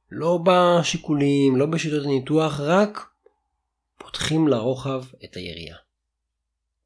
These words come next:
אז נעבור עכשיו לפרק שקילת החלופות הלא רגולטוריות, Alternative Regulatory Approaches. הפרק הזה נשאר במהות שלו כמו בטיוטה, עם, אה, דגש על הצורך לבחון גם חלופות לא רגולטוריות,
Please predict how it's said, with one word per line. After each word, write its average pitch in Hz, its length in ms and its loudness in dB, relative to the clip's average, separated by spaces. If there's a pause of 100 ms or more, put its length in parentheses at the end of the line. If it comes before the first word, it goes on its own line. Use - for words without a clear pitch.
(720)
אז 113 80 -10
נעבור 117 280 0
עכשיו 147 240 0
לפרק 147 420 2
שקילת - 460 -2
החלופות 95 480 -6
הלא 92 180 -2
רגולטוריות, - 720 -10
Alternative 131 600 -4
Regulatory 87 640 -8
Approaches. 82 380 -10 (1040)
הפרק 190 360 0
הזה 156 220 4
נשאר 156 420 2
במהות 131 480 2
שלו 170 300 6
כמו 143 200 4
בטיוטה, 131 600 2 (920)
עם, 190 260 4
אה, 127 300 4 (100)
דגש 220 580 2 (260)
על 139 140 0
הצורך 196 440 2
לבחון 180 480 2
גם 156 160 4
חלופות 127 440 -8
לא 120 100 -8
רגולטוריות, 101 600 -10